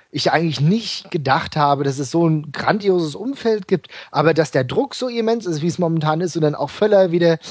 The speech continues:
naja, sich nicht immer optimal äußert. Ähm, ich, ich habe das Gefühl,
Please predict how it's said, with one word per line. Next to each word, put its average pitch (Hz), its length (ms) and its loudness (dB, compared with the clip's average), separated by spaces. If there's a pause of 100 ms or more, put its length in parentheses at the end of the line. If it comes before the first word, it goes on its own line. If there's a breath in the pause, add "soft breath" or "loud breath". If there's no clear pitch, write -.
(420 loud breath)
naja, 180 400 4
sich 165 300 -8
nicht 180 800 0
immer 196 200 0
optimal 165 500 2
äußert. 151 440 0 (280 loud breath)
Ähm, 160 480 -2
ich, 135 300 -14
ich 147 160 -6
habe 165 120 -4
das 202 140 -4
Gefühl, 202 560 -2